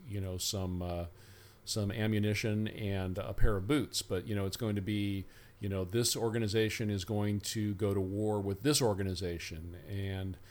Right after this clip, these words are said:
uh, this organization is gonna perhaps form an alliance with this other organization, except for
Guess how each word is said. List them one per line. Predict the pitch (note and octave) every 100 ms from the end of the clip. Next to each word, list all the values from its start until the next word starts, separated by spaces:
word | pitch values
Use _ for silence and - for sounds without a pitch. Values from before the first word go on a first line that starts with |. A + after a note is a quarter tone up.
| - -
uh, | - G2 F2+
this | F2+ A#2 -
organization | A#2+ A2+ G2+ A2 G#2 A2+
is | F#2+
gonna | A2 G2
perhaps | - A2 G#2+ -
form | - - A2+ A2 G#2+ G#2+
an | G2+
alliance | G2+ G2+ A2 A2+ G#2
with | A2 G2
this | G#2
other | A#2 C#3+
organization, | A2+ A2 G#2 A2 G#2 A2+
except | G#2+ C3+ C#3 -
for | - A2+ A2 G#2 G2+ G2 G2+